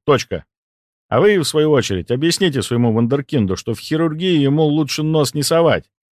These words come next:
Никогда. «Я сделаю всё возможное, чтобы он вас понял», — заверил его Сомов.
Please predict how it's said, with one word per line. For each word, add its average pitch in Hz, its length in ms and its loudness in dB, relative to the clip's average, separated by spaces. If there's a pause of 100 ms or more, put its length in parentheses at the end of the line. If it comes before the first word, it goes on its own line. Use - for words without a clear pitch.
(180)
Никогда. 120 600 -2 (600)
«Я 151 180 2
сделаю 127 360 2
всё 131 180 0
возможное, 101 640 0
чтобы 95 320 -6
он 95 120 0
вас 90 200 -2
понял», — 82 460 -6 (500)
заверил 90 440 0
его 85 160 -2
Сомов. 80 340 -8